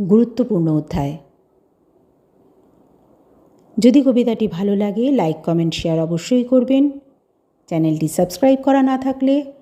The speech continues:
সাবস্ক্রাইব করে পাশে থাকবেন। নতুন কোনো গল্প শোনার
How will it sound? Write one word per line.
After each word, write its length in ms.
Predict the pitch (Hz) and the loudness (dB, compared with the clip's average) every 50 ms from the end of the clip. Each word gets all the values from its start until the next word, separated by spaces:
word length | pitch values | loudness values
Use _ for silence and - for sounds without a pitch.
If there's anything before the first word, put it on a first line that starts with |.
| _ _ _ _ _ _ _ | _ _ _ _ _ _ _
সাবস্ক্রাইব 440 | - 170 165 - - - 180 170 170 - | -8 -8 -8 -6 -4 -4 -4 -4 -2 -4
করে 180 | 185 170 170 | -2 -2 -2
পাশে 340 | 165 - 175 175 - - 254 | 0 0 -2 0 0 -2 -2
থাকবেন। 440 | 254 - 262 247 254 - 277 285 302 359 - - - - _ _ _ _ _ _ _ _ _ _ _ _ _ - 240 | 0 0 -4 -4 -2 0 2 2 2 2 -2 -8 -20 -20 _ _ _ _ _ _ _ _ _ _ _ _ _ 2 4
নতুন 360 | 262 285 285 285 381 415 415 | 4 4 4 2 -2 -2 -2
কোনো 240 | 403 381 339 330 302 | 0 2 2 2 2
গল্প 420 | 220 220 214 208 208 208 - 254 | 2 2 0 0 -2 -2 -4 -6
শোনার 540 | 254 - - 233 233 233 233 233 233 - | -6 -4 -4 -4 -2 -2 -4 -6 -8 -12